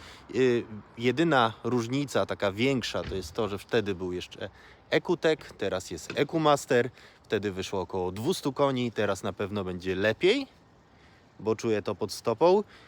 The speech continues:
Natomiast nie sądzę, że nagle się ro-, zrobi z tego dwieście dwadzieścia.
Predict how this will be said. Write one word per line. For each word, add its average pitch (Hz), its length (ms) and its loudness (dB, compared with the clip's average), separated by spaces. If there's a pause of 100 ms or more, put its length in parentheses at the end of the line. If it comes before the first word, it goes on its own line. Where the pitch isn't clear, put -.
(220)
Natomiast 139 520 0
nie 123 120 -2
sądzę, 143 360 0
że 127 120 0
nagle 131 260 2
się 120 180 0
ro-, 117 200 4
zrobi 117 300 0
z - 80 -6
tego 117 180 0
dwieście 107 400 -4
dwadzieścia. 110 640 0